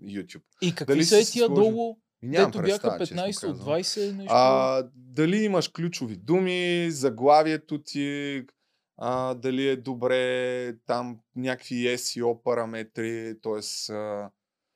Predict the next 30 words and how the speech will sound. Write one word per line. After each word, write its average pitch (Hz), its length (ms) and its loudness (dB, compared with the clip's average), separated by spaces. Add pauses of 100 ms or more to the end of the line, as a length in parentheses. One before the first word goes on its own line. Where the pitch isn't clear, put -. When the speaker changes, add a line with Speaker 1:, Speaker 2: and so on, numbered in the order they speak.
(560)
Speaker 1:
за, 98 260 -8 (520)
за 92 200 -8
Google 113 400 -6 (200)
Search, - 580 -6
някакви 113 360 -8
оптимизации. 110 1080 -4 (580)
Speaker 2:
И 151 80 -4
това 147 200 -2
не 156 80 0
Speaker 1:
Но 131 100 0
Speaker 2:
помага 143 340 2
ли? 220 180 -6
Звучи 135 320 -12
добре. 147 180 -8
Speaker 1:
дава 147 360 6
ти, - 240 -6 (160)
помага, 190 520 4
но 190 120 -2
не 170 380 -2
го 156 180 -6
следя, 117 580 0
честно 87 340 -16
казано, 165 440 -2
но 190 180 -4
си 185 180 -4
направих 175 420 4
някакъв 123 340 -6
абонамент 101 560 -8
там. 85 160 -8 (440)
Иначе 170 760 2